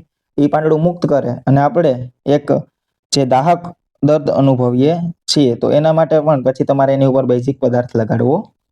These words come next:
પડે. તો આમ આ હતું દૈનિક જીવનમાં પીએચ નું મહત્વ. ખૂબ સરળ શબ્દોમાં સમજાવ્યું છે. જો વીડિયો પસંદ પડ્યો હોય તો વીડિયોને તમારા WhatsApp ગ્રુપમાં શેર કરી દેજો.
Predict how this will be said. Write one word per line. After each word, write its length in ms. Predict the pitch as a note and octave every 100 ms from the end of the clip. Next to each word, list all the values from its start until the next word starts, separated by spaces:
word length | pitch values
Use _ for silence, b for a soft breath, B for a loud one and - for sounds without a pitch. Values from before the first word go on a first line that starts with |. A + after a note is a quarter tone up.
| _
પડે. 180 | D3 B2+ B2 - b _
તો 60 | - - D3+
આમ 120 | F3 C#3+ C#3+
આ 80 | D#3+
હતું 300 | F3+ F3+ C#3+ B2 - _ -
દૈનિક 380 | B2+ D#3+ F3+ C#3+
જીવનમાં 460 | D3 D#3 D3+ D3 C#3+
પીએચ 240 | C#3 C3+
નું 140 | C3+ B2+
મહત્વ. 300 | B2 B2 D3
ખૂબ 240 | - E3
સરળ 280 | D#3+ D#3 D#3+
શબ્દોમાં 440 | D#3 D3 D#3 D#3 D3
સમજાવ્યું 460 | D3 C#3 D#3+ D3+
છે. 160 | C#3+ C3 D3 b b b _ -
જો 100 | F3
વીડિયો 240 | F3+ F3+ F#3
પસંદ 280 | D#3+ F#3+ F#3
પડ્યો 220 | F#3 F#3+
હોય 240 | F#3+ F3 B2+
તો 60 | - C#3
વીડિયોને 320 | D3+ F3 F3
તમારા 360 | D#3+ E3+ E3+ D#3
WhatsApp 280 | D3+ - D3+
ગ્રુપમાં 320 | D#3+ - E3
શેર 180 | D#3+ D#3
કરી 220 | E3 D#3+
દેજો. 280 | E3 E3